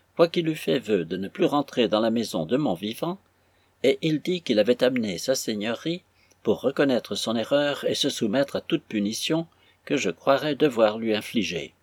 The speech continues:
Sur quoi je le bâtonnai en présence de deux ou trois de mes amis avec qui j'étais à boire sur le moment, et, il faut lui rendre justice, il supporta ce châtiment assez rude, sans regimber ni pleurer le moins du monde.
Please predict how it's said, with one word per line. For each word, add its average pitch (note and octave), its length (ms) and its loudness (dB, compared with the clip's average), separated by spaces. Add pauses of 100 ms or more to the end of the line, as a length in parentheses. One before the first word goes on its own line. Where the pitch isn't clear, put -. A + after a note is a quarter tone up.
(480)
Sur - 240 -2
quoi C#3+ 180 10
je G2+ 140 -2
le F2+ 100 -4
bâtonnai C3 600 0
en F#2+ 80 -2
présence G#2+ 480 -4
de F#2 120 -8
deux C3 160 0
ou A2 100 0
trois A2 240 0
de - 80 -4
mes F#2+ 240 -8
amis C#3 320 -4 (360)
avec A2 320 -4
qui C#3 180 -2
j'étais - 440 -4
à F#2+ 40 4
boire G2+ 420 2
sur G#2+ 200 -2
le F#2+ 80 0
moment, A2 420 -2 (640)
et, D3+ 240 2
il G2 140 -6
faut - 180 4
lui A#2 180 0
rendre C#3+ 380 -2
justice, - 720 -6 (420)
il F3 120 -8
supporta D3 520 -2
ce - 160 -6
châtiment C3+ 600 -4
assez - 260 -2
rude, D#3+ 420 -8 (320)
sans - 240 0
regimber B2 540 0
ni A#2+ 160 0
pleurer B2 380 0
le G#2+ 120 0
moins A#2 180 0
du C#3+ 100 -2
monde. F2+ 420 -4